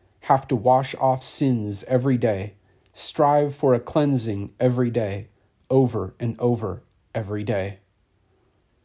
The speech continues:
Was not Atman in him? Did not the pristine source spring from his heart? It had to be found, the pristine source in one's own self.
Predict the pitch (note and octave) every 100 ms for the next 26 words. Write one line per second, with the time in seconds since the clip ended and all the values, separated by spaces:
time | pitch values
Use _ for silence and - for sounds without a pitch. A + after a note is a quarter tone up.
0 | _ _ - D3 E3 E3 E3 E3 C3+ C#3+
1 | D3+ D3+ D#3 B2+ F#2+ C#3 D#3+ E3+ _ _
2 | _ _ _ D#3+ D#3+ D3 D3 - C3+ -
3 | B2+ - - D3+ C#3 A#2 - D#3 C3+ A2+
4 | - - C#3 C3 A#2 - A2+ A#2+ A2 B2
5 | B2 C3+ - _ _ _ _ _ - -
6 | C#3+ D#3 C#3+ C#3+ C3+ - C#3 C3 G2+ G2+
7 | - - - B2+ A#2+ - C#3+ C#3+ C3 -
8 | C#3 B2+ A2 - - A#2+ A#2 B2+ C3 B2
9 | B2 A#2+ A#2+ B2 B2 G#2 G#2